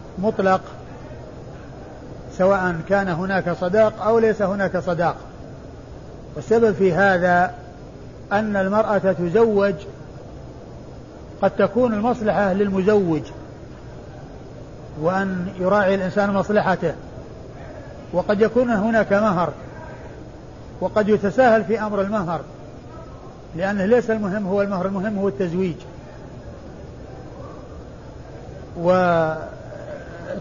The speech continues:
والتفسير الذي جاء، جاء عن بعض السلف، يعني أنه أن يزوج الرجل، الرجل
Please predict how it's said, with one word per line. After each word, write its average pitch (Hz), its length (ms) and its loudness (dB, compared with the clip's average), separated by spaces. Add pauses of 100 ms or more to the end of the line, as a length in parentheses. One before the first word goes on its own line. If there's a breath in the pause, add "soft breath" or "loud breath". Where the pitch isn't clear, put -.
(100)
والتفسير 214 580 4 (120)
الذي 185 340 2
جاء، 214 420 4 (200)
جاء 247 120 4
عن 214 300 0
بعض 226 240 4
السلف، 196 540 0 (1120)
يعني 180 320 2
أنه 185 360 2
أن 185 200 -2
يزوج 185 360 4
الرجل، 185 260 4 (260)
الرجل 196 540 2